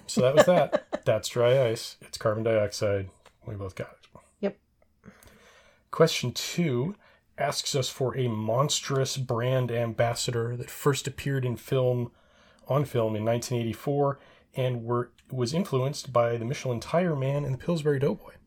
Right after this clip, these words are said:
Speaker 2: Well, this is the Stay Puft Marshmallow Man, of course.
Speaker 1: Mm-hmm.
Speaker 2: Uh, which is, uh, uh, if you don't know, and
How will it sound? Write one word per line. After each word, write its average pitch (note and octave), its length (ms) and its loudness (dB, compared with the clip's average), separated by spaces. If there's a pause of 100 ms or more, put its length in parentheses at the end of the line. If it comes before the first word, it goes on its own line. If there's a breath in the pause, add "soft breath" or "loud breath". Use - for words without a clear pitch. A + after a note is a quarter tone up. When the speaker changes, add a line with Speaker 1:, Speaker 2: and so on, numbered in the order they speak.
(680 soft breath)
Speaker 2:
Well, G3 100 -2
this F3+ 180 -8
is B3+ 120 -6
the D3+ 100 -6
Stay D3 220 -2
Puft D3 280 -6
Marshmallow D3 440 -6
Man, F3+ 200 -8
of F#3 100 -12
course. - 340 -8
Speaker 1:
Mm-hmm. - 1700 -18
Speaker 2:
Uh, C3 300 -6
which D3+ 520 -6
is, C#3 520 -6 (460)
uh, E3+ 40 0 (180)
uh, D#3+ 160 0 (180)
if F#3 200 -4
you F3 80 2
don't D#3 260 0
know, C#3 460 0 (200)
and C3+ 400 -6